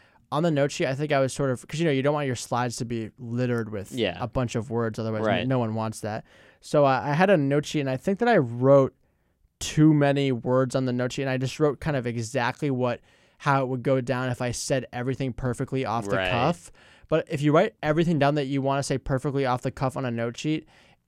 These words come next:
Speaker 1: and you also don't wanna look like you're reading off of it, it just doesn't go down well,
Speaker 2: Yeah,
Speaker 1: you
Speaker 2: you
Speaker 1: know?
Speaker 2: need to, like, do bullet points, because if you do, like,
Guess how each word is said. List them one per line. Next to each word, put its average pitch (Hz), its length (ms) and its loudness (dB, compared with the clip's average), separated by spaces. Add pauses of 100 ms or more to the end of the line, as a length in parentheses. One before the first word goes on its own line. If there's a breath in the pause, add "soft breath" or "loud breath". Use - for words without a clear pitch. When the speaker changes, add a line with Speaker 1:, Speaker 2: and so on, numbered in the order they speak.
Speaker 1:
and 143 240 -2
you 139 120 0
also 139 320 0
don't 143 240 2
wanna 139 180 0
look 123 220 -2
like 139 160 -2
you're 131 120 0
reading 127 320 -2
off 120 260 -6
of 147 120 -6
it, 180 200 0
it 135 40 -8
just 135 240 -8
doesn't 135 560 -4
go 127 180 0
down 110 320 -2
well, 110 180 -2
Speaker 2:
Yeah, 101 160 0
Speaker 1:
you 120 100 -2
Speaker 2:
you 120 60 0
Speaker 1:
know? 120 100 0
Speaker 2:
need 143 140 2
to, 147 100 0
like, 131 180 0
do 123 120 -2
bullet 104 280 2
points, 98 260 -6
because 107 280 -4
if 101 120 -10
you 117 80 -6
do, 135 240 0
like, 113 280 -2